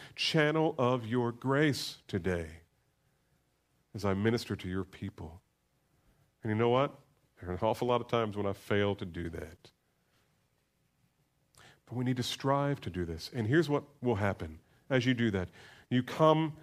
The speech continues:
week after week to church, you come day after day into the lives of other believers. As you are saying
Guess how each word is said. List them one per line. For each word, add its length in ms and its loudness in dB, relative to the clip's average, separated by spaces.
week 300 6
after 200 6
week 220 4
to 80 -2
church, 580 -2
you 60 2
come 280 8
day 240 10
after 280 8
day 460 8
into 180 6
the 100 6
lives 320 10
of 120 4
other 180 6
believers. 920 0
As 360 10
you 140 10
are 140 8
saying 720 4